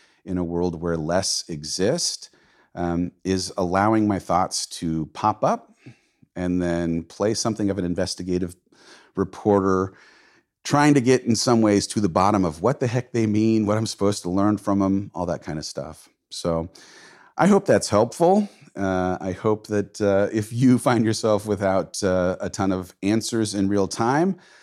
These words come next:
that you, uh, not for one second, question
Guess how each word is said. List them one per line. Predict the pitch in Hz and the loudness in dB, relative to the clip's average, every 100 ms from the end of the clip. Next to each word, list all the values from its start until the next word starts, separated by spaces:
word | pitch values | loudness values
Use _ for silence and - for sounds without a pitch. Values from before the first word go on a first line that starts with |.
| - _ - | -20 _ -2
that | 98 - | -2 0
you, | 101 98 95 92 90 | 2 4 4 2 -2
uh, | 87 87 87 | -4 -4 -2
not | 107 120 | -4 -2
for | 113 | -2
one | 110 110 | 0 0
second, | - 90 80 - | -2 -4 -6 -10
question | - 98 - - 95 90 87 | -4 -2 -4 -6 -2 0 0